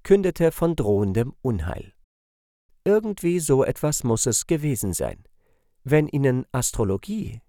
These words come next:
zur Umsturztechnik gerät. Wahrscheinlich hatte Olaf Scholz dann an jenem Tag, als er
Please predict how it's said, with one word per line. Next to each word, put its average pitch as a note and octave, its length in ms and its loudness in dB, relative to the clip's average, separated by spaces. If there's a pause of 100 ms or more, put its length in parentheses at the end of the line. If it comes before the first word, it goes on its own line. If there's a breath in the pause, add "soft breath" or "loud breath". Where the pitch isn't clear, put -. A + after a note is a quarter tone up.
(140)
zur F#3 380 0 (120)
Umsturztechnik - 1300 -4
gerät. E2+ 420 -6 (1000)
Wahrscheinlich C3+ 600 0
hatte C#3+ 240 2
Olaf D3 260 4
Scholz B2 320 2
dann C#3 160 2
an C#3 160 0
jenem B2 280 0
Tag, C#3 340 -2
als C3 160 0
er C3+ 180 4